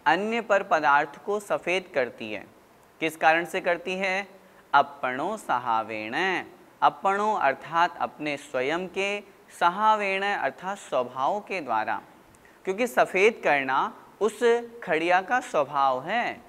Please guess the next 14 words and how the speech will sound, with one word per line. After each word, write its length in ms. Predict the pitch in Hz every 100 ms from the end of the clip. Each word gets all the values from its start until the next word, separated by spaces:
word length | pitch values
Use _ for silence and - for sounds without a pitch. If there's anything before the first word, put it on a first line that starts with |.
| - - _ _ _
पदार्थ 580 | 139 131 131 151 196 -
को 240 | 214 226 226
सफ़ेद 580 | - 165 - 196 208 -
करने 320 | 196 196 208
के 140 | 208
कारण 380 | 190 180 143 143
से 340 | 143 180 202 220 - -
हम 160 | 156
उसे 240 | 165 165 196
सफ़ेदी 560 | 190 139 165 165 170
या 120 | 202 208
खड़िया 420 | 185 143 156 185
नहीं 180 | 226 226
कहते, 420 | 156 139 139